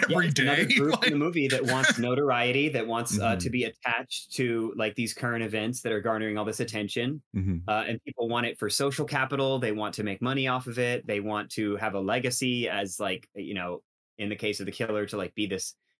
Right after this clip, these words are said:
Speaker 2: this lasting, like, serial killer story. Like, they all, everybody wants
Speaker 3: Totally.
Speaker 2: a piece of it.
Speaker 3: Or to avenge it. Like, yeah, the mom wants to, wants revenge,
Speaker 2: Mm-hmm.
Speaker 3: and her interests lie in the same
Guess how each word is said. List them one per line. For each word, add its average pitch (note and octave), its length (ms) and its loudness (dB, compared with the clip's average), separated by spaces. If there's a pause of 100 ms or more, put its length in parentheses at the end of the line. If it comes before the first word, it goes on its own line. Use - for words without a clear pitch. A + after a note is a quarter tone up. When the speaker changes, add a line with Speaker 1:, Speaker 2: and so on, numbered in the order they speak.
Speaker 2:
this G#2 160 -4
lasting, G2+ 400 -2
like, F2+ 160 -6
serial G#2+ 320 0
killer G2+ 240 -2
story. G2 360 0
Like, F#2 160 -2
they G2 140 0
all, G#2 320 -2 (340)
everybody A#2+ 300 0
wants A2+ 320 0
Speaker 3:
Totally. C3+ 160 2
Speaker 2:
a - 20 2
piece C#3+ 220 0
of F#2+ 80 -2
it. F2+ 160 -2 (960)
Speaker 3:
Or B2 220 4
to C3+ 180 4
avenge B2+ 320 4
it. B2+ 60 2
Like, A#2 260 2
yeah, B2 180 4
the G2 80 2
mom G2+ 300 4
wants G2 360 2
to, G2 200 2
wants G2 300 0
revenge, G#2 640 2
Speaker 2:
Mm-hmm. B2+ 80 -8 (400)
Speaker 3:
and G#2+ 140 0
her G#2 480 2 (160)
interests G#2+ 440 -2
lie F#2+ 360 0
in G2 180 0
the G2 80 0
same G2 640 -4